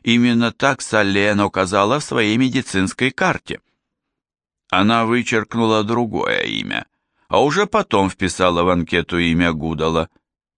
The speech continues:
«Салли Энн вычеркнула его?»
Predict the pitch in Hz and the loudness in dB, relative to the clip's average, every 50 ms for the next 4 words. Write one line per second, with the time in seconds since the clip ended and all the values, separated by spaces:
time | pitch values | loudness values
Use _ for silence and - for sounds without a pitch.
0 | _ _ _ _ _ _ _ _ _ _ - - - - 95 98 101 98 95 98 | _ _ _ _ _ _ _ _ _ _ -16 -14 -6 -2 0 2 2 2 2 2
1 | 95 90 87 95 104 101 87 80 76 80 87 110 139 - - 208 214 - - 233 | 2 4 4 2 2 2 0 -2 -4 -2 -2 -2 -2 -2 -4 -6 -6 -4 -2 -2
2 | 233 226 214 175 123 98 82 78 69 67 58 58 - | 0 0 0 0 -2 -2 -4 -4 -6 -6 -6 -8 -10